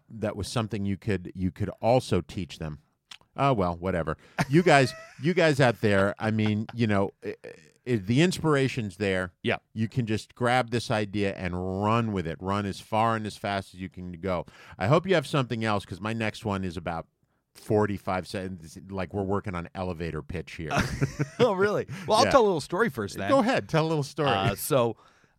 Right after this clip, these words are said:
Speaker 2: uh, where my family's from in Chicago is all the
Speaker 1: Uh-huh.
Speaker 2: South Side, which is crazy Irish, right?
Speaker 1: Uh-huh.
Speaker 2: It is like, it's, it's like Boston.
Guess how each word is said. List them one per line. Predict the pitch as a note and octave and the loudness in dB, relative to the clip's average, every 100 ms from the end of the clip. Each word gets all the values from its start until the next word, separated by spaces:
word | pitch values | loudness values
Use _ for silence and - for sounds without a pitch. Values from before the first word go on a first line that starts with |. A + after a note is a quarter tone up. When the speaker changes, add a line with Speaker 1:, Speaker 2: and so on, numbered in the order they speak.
| _ | _
Speaker 2:
uh, | B2 A2+ G#2+ - | 0 2 2 -2
where | - B2+ E3+ | -6 2 2
my | G3 | 2
family's | E3 D#3 D#3 D3+ - | 2 0 2 0 -2
from | A#2+ A2 | -4 -4
in | |
Chicago | - - G2+ F#2 F#2+ | -6 -2 -2 -2 -4
is | F#2+ | -2
all | A2 | 0
the | G2+ | 0
Speaker 1:
Uh-huh. | F2 | -2
Speaker 2:
South | A#2+ A2+ | -2 -2
Side, | G#2+ E2+ E2+ - | -2 -6 -8 -16
which | G#2 G#2+ - | -10 -10 -6
is | G#2+ G2 F#2 - _ _ _ _ _ | -4 -4 -6 -12 _ _ _ _ _
crazy | - G#2 C3+ D3 C3+ G#2 | -8 0 2 4 0 -4
Irish, | E2+ D#2+ - - - _ _ | -8 -8 -14 -18 -20 _ _
right? | G2+ C3+ D#3+ _ _ | -4 -2 -4 _ _
Speaker 1:
Uh-huh. | F#2 F#2 F#2 F2 | -10 -6 -6 -4
Speaker 2:
It | A2+ - | -6 -4
is | B2 A2+ G#2 F2+ | -2 -2 -2 -2
like, | G#2 F#2+ _ _ _ | -4 -4 _ _ _
it's, | A#2+ - C#3+ | -8 -6 -4
it's | B2 | 0
like | C3+ G#2+ | 0 0
Boston. | A2 F2+ - - | 0 0 -4 -14